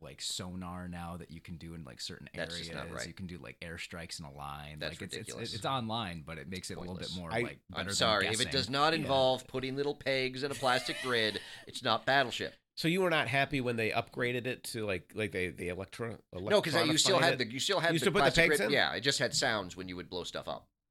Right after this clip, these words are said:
Speaker 3: Did you have that version?
Speaker 2: No, we just had the, the
Speaker 3: We,
Speaker 2: plain
Speaker 3: we had
Speaker 2: version.
Speaker 3: only the plain version.
Speaker 2: Yeah.
Speaker 3: You know what I hate? Like, it came in that case that every time you opened it up,
Speaker 1: Ugh.
Speaker 3: like, the pegs would spill
Speaker 2: Oh,
Speaker 3: out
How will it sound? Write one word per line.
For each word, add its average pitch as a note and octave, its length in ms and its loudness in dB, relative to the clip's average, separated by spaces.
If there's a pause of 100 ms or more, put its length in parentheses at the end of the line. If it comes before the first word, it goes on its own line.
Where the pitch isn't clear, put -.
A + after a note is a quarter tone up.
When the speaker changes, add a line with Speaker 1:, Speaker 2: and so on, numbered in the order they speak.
(160)
Speaker 3:
Did G#2+ 120 -8
you A#2 80 -2
have G#2+ 200 0
that D#3+ 140 0
version? F3 460 -6
Speaker 2:
No, F#2+ 320 2
we F#2+ 100 -2
just F2+ 120 -8
had E2 160 -2
the, D2 100 -12 (140)
the D2 180 -4
Speaker 3:
We, G2+ 140 -2
Speaker 2:
plain D2+ 140 -4
Speaker 3:
we A2 80 0
had G#2+ 100 0
Speaker 2:
version. G2 160 -2
Speaker 3:
only F#2 120 -4
the D#2 120 -8
plain E2 240 -8
version. G#1 260 -10
Speaker 2:
Yeah. - 80 -2
Speaker 3:
You A#3 60 0
know C#4+ 60 -2
what - 100 -2
I C4+ 40 0
hate? D3 240 0 (320)
Like, D#3 140 -4
it D#3 180 -6
came G3+ 240 -2
in F3 100 -2
that A2 280 -2
case - 640 -4 (400)
that A#2 100 -4
every C#3 140 -2
time C#3+ 200 2
you C3 120 0
opened C3 320 0
it C3 100 2
up, C3 280 4
Speaker 1:
Ugh. - 40 0
Speaker 3:
like, C3 160 4
the B2 80 0
pegs C3 340 4
would B2 140 -2
spill - 380 0
Speaker 2:
Oh, B2+ 60 6
Speaker 3:
out C3 100 8